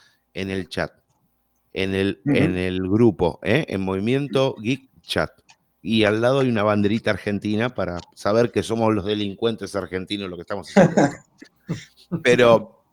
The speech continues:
Speaker 1: háganse esta idea, loco, métanse en el directo, porque el directo lo que tiene, aparte de sal-,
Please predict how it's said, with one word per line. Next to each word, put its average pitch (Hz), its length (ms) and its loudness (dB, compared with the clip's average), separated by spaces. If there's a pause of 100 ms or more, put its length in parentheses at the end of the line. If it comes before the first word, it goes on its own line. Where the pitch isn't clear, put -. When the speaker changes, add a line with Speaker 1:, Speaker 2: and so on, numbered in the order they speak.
(280)
Speaker 1:
háganse 156 480 2
esta 143 180 0
idea, 123 320 4
loco, 120 380 2
métanse 143 760 2
en 113 140 0
el 110 160 -4
directo, 127 560 0
porque 113 240 -4
el 139 100 -8
directo 165 460 2
lo 131 100 -2
que 131 120 0
tiene, 135 540 0 (320)
aparte 156 520 4
de 117 140 2
sal-, 113 420 -2